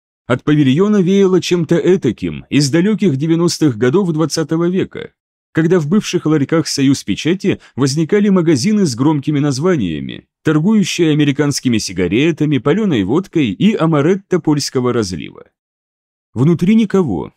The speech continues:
кроме продавщицы в сереньком платьице, белом передничке и очках, придававшим ей вид учёной крыски. «Бонжур, мадмуазель»,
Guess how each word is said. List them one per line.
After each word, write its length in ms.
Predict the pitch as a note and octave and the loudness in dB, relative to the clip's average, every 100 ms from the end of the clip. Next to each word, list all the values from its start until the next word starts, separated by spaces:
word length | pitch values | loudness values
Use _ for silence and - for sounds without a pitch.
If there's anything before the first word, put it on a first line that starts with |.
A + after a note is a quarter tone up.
| _ | _
кроме 300 | D#3+ A3 G3 | 0 2 2
продавщицы 600 | E3 D#3+ - F#3+ - C#3+ | 2 0 0 -6 -4 -4
в 60 | |
сереньком 480 | - D3 C3+ G#2+ G2 | -2 -2 -2 -2 -4
платьице, 720 | E2+ G#2+ C#3 E3+ D3+ - A2+ D#2+ | -2 -2 0 -4 -4 -4 -4 -6
белом 400 | F2+ G3 G#3+ B2+ | -2 0 0 0
передничке 580 | G#2+ C#3+ F#3+ G#3 - F3 | 0 0 0 -4 -2 -2
и 200 | C3+ C#3 | 0 0
очках, 580 | A#2 - - G3+ - _ | 0 -4 -2 -2 -2 _
придававшим 600 | C#3 D#3 E3 G#3 - G3+ | -2 0 2 0 -2 -2
ей 240 | F3+ F3+ C#3 | 0 2 2
вид 240 | G#3 - | 0 -2
учёной 460 | F3+ F3 D3+ C3+ B2 | -2 0 0 0 -2
крыски. 640 | - E2 - - - - _ _ _ _ _ _ _ _ | -4 -8 -8 -14 -20 -20 _ _ _ _ _ _ _ _
«Бонжур, 460 | G2 D#3+ C#3 G3 A3+ | -2 0 2 0 2
мадмуазель», 720 | G3 E3 E3 C#3 A#2 D#2+ C#2+ | 2 2 2 0 -2 -4 -8